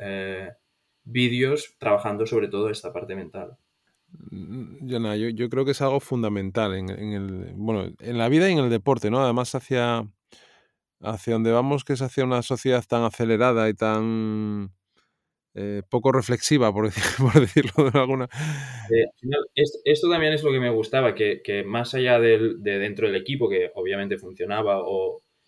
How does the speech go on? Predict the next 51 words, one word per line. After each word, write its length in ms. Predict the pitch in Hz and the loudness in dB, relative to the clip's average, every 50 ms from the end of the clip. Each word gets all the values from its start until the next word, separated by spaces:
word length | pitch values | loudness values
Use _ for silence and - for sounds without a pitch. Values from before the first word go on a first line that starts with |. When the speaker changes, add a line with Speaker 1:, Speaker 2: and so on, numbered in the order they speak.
| _ _ _ _ _ _ _ _ _ _ _ _ _ _ _ - 80 80 - - | _ _ _ _ _ _ _ _ _ _ _ _ _ _ _ -4 -4 -4 -6 -6
Speaker 1:
lo 260 | 131 123 120 113 - | -2 2 2 4 4
puedes, 440 | - 120 127 135 135 127 - - - - | 4 4 4 4 4 2 -2 -6 -8 -4
lo 160 | 123 113 107 | -2 0 2
puedes 180 | 113 120 120 127 | 4 4 4 4
extraer 420 | 123 117 - 131 123 117 120 123 | 2 -2 -2 0 2 2 2 2
a, 80 | 135 127 | 2 0
a 140 | - - 113 | 0 0 0
la 100 | 107 104 | 0 2
vida 180 | 110 113 120 110 | 2 2 2 0
personal 500 | 110 - - - 98 101 110 117 117 107 | -2 -4 -6 -6 -6 -4 -2 -2 -2 -2
y 80 | 87 | -2
a, 100 | 95 98 | -2 -2
y 80 | 90 92 | -2 -2
a, 200 | 90 87 85 - _ | -2 -4 -6 -6 _
bueno, 280 | - 101 98 92 85 90 | -8 -8 -6 -6 -6 -8
a 100 | 90 - | -6 0
todo 380 | 117 117 104 98 92 95 - _ | 0 2 2 2 -2 -6 -10 _
del 260 | 98 - 101 98 98 | -14 -10 -10 -8 -8
día 160 | 95 95 85 | -8 -8 -6
a 40 | 87 | -4
día. 280 | 95 101 98 - - _ _ _ _ _ _ _ _ _ _ _ _ | -4 -4 -4 -6 -8 _ _ _ _ _ _ _ _ _ _ _ _
Y, 420 | _ - - 92 87 - - 101 | _ -12 -10 -10 -10 -10 -10 -12
y, 120 | 98 92 - _ _ _ _ _ _ _ _ _ | -12 -12 -14 _ _ _ _ _ _ _ _ _
pues, 280 | - - - - - | -20 -18 -16 -14 -10
más 200 | 107 110 113 113 | -8 -6 -4 -2
allá 240 | 113 113 117 117 117 | 0 2 2 2 4
de 220 | 117 113 110 110 | 4 4 4 2
si 200 | 110 - - 113 104 | 0 -2 -8 -6 -4
te 80 | 113 | -2
habla 180 | 110 117 117 113 | -2 0 -2 -2
solo 160 | 113 123 120 | -2 0 2
de 100 | 117 110 | 2 2
táctica, 500 | 113 123 123 117 - 120 107 110 107 107 | 2 2 0 0 -2 -4 -4 -4 -4 -2
de 200 | 104 104 104 104 | -2 -2 -2 -4
jugar 300 | 98 - 107 110 113 113 | -4 -4 -2 -2 -2 -2
de 140 | 113 113 110 | -2 -2 -2
cuatro, 400 | - 117 120 120 - 107 110 110 | 2 2 2 2 0 0 -2 -2
de 100 | 107 98 | -2 -4
tres, 420 | - - 117 123 120 113 110 - 101 | -4 -2 0 0 2 0 0 -2 -4
o 80 | 92 | -8
mo-, 220 | 98 98 92 92 87 | -6 -8 -8 -10 -10
no 240 | 95 98 98 95 98 | -12 -12 -12 -12 -12
sé, 140 | - - - | -12 -12 -12
cualquier 440 | 87 87 - - - - 104 98 - | -12 -12 -12 -12 -10 -10 -10 -6 -4
cosa, 400 | - 110 110 - 139 - - _ _ _ _ _ _ _ _ _ _ - | -2 -2 -2 -2 -6 -10 -12 _ _ _ _ _ _ _ _ _ _ -6
que 100 | 104 104 | -4 -4
esto 200 | 101 - - 101 | -4 -4 -6 -6
solo 220 | - 107 110 107 | -4 -2 -2 -2
es 100 | 98 104 | -2 -4
el 60 | 104 | -6
hockey, 560 | - - 120 117 123 135 151 175 190 - - | -2 -2 -2 0 2 2 0 0 0 -4 -10